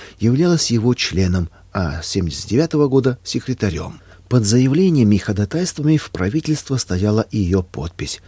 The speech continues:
В связи с этим служением ей приходилось часто отлучаться из дому, чтобы посетить семьи узников, познакомиться с обстоятельствами их жизни.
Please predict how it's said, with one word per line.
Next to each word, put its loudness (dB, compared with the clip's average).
В -20
связи -4
с -6
этим 0
служением 0
ей 2
приходилось 0
часто -4
отлучаться -4
из 0
дому, -8
чтобы 0
посетить -2
семьи 0
узников, -6
познакомиться 0
с 0
обстоятельствами 0
их -8
жизни. -6